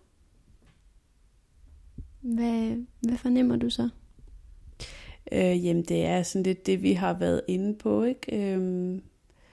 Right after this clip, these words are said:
Speaker 2: at jeg er så meget, øh, jeg er så bevidst om mig selv, og jeg tror også, altså, det er jo, min personlighed er jo også min sjæl, ikke?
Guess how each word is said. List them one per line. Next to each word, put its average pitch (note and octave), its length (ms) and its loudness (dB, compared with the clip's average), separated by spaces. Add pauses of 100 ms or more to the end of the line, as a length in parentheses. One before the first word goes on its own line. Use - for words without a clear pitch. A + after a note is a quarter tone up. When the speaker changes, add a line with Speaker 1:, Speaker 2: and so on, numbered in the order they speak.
(880)
Speaker 2:
at G3 120 0
jeg F#3 180 4
er G3+ 40 2
så - 140 0
meget, G3 460 4
øh, F#3 320 2
jeg F3+ 220 4
er G#3 40 4
så G#3 160 0
bevidst G#3 500 0
om G3 120 0
mig F#3+ 200 0
selv, G#3+ 420 2
og F#3+ 260 0
jeg F#3+ 160 -2
tror G3 200 -2
også, G#3 200 -2
altså, F#3+ 220 -2
det G3 240 0
er G3+ 80 4
jo, G#3 160 4
min G3 220 2
personlighed G3 680 2
er F3 60 2
jo E3+ 160 2
også F#3+ 320 0
min A3 140 2
sjæl, G#3 420 -2
ikke? - 280 -6